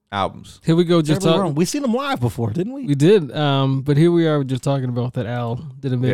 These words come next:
Speaker 1: Yeah.
Speaker 2: any less than that. It's like, oh, no.
Speaker 1: He
Speaker 2: He,
Speaker 1: did.
Speaker 2: he sure is. He,
Speaker 1: He
Speaker 2: he,
Speaker 1: did.
Speaker 2: he's sprinkling it everywhere.
Speaker 1: Yeah.
Speaker 2: This album just goes hard.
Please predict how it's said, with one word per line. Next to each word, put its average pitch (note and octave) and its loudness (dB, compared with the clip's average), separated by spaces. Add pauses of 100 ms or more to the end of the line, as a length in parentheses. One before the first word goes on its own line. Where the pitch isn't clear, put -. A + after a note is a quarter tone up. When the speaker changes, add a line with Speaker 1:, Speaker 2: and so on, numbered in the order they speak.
Speaker 1:
Yeah. C3+ 0
Speaker 2:
any B2 -2
less B2 -4
than B2+ -4
that. B2 -2
It's A#2 -6
like, C#3 -8
oh, D#4 -6
no. C4+ -4 (380)
Speaker 1:
He - -10
Speaker 2:
He, F#3 -2
Speaker 1:
did. G3 0
Speaker 2:
he G3+ -6
sure A3 0
is. B2 0 (100)
He, E3+ -4
Speaker 1:
He A3+ -4 (100)
Speaker 2:
he, G#3 2
Speaker 1:
did. E3 0 (140)
Speaker 2:
he's A#3 0
sprinkling G3 0
it - 0
everywhere. C#3+ 0 (220)
Speaker 1:
Yeah. G2+ -14 (1120)
Speaker 2:
This D3+ 0
album D#3 0
just C3 -2
goes C#3 4
hard. B2 -4